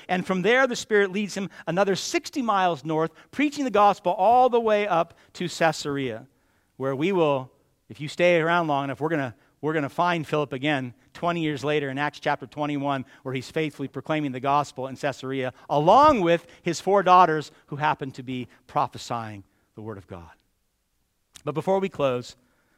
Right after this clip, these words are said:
this extraordinary salvation event, I want us to see the new man our eunuch had become. The Holy Spirit prepared his heart by drawing him in. He planted the seed of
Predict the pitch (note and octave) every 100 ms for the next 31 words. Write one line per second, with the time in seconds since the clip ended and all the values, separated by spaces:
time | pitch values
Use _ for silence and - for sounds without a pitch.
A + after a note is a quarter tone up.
0 | _ _ _ _ A2+ C3 B2 - - D#3+
1 | F3 E3+ D3+ D3+ C#3+ C3 C3 C3+ A#2+ A#2
2 | - B2 D3 C#3 C3+ C#3 - A#2+ A#2 -
3 | A2 - C3 B2 A2+ _ _ - A#2+ C3
4 | C3+ A#2+ A#2 A#2 A2 G#2+ _ _ _ -
5 | A#2 A2+ A#2 A2 G#2 - G#2 G2 F#2+ -
6 | G#2 G2+ F#2+ _ _ _ _ _ _ _
7 | C#3 C#3+ F3+ E3+ - E3+ D#3+ E3 _ _
8 | _ _ - B2+ - D#3 E3 E3+ E3 _
9 | _ _ _ D#3 C#3 - C#3+ C#3+ C3 B2+
10 | B2 C3 C3+ C#3+ A#2+ A2+ A#2 _ _ _
11 | _ _ _ _ _ - B2+ - C#3 D3
12 | D#3+ D3 - F3+ F3+ E3 A#2+